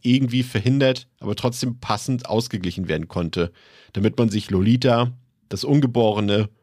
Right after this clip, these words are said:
und endlich die ganze Familie B vom Hals schaffen konnte. Josef B. schlug daher eine finanzielle Abfindung vor. Eine einmalige Zahlung an eine recht mittellose Familie sollte in seinen Augen ausreichen.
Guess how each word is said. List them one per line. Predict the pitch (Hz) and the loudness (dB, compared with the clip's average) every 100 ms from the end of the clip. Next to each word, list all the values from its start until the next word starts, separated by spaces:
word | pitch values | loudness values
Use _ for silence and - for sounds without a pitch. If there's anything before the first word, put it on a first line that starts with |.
| _ - | _ -18
und | - | -4
endlich | 117 127 139 123 | 0 0 0 -4
die | 104 | -2
ganze | 110 113 123 | -2 -2 -6
Familie | 113 110 110 | -2 0 0
B | 90 95 | 0 0
vom | - 104 | -2 -2
Hals | 92 87 | -2 -2
schaffen | 87 - 78 | -6 -6 -6
konnte. | 78 78 73 - _ _ _ _ _ _ _ _ _ | -6 -6 -10 -12 _ _ _ _ _ _ _ _ _
Josef | 127 143 147 | 0 2 0
B. | 147 151 | 2 2
schlug | - 151 - | 2 -2 0
daher | 123 120 | 2 2
eine | 101 120 | 0 -4
finanzielle | - 120 113 - 113 78 | 0 0 0 0 0 0
Abfindung | - - 87 82 | -2 -4 -4 -4
vor. | - 82 80 92 _ _ _ - | -4 -2 -2 -4 _ _ _ -4
Eine | 92 - | -4 0
einmalige | 113 135 143 120 120 120 | 0 2 2 2 2 -2
Zahlung | 110 - 104 113 117 123 123 _ | -4 -2 0 2 2 0 -4 _
an | - 92 | -8 -2
eine | 107 107 | 0 0
recht | 107 - | -2 0
mittellose | 117 123 110 107 104 | 0 2 2 0 -2
Familie | - 107 123 127 120 | -2 0 0 2 0
sollte | 107 104 | 0 -2
in | 98 | -4
seinen | 87 90 101 117 | -2 0 0 0
Augen | - 107 104 - | -2 -2 -2 -2
ausreichen. | 82 - - - - 82 | -4 -4 -6 -6 -8 -12